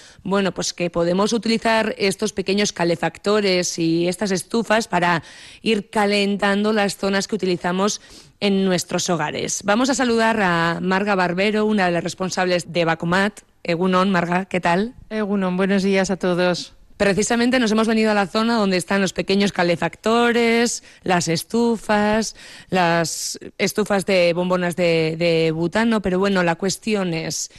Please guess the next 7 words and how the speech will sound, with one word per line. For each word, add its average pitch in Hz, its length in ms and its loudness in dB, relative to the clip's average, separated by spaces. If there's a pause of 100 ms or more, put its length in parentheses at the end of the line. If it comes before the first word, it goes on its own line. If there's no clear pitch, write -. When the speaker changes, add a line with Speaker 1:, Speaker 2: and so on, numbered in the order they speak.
(280)
Speaker 1:
eh, 180 400 0
llegados 196 400 -2
a 202 40 2
este 190 200 -2
punto, 208 320 -2
¿habéis 196 360 0
notado 202 840 0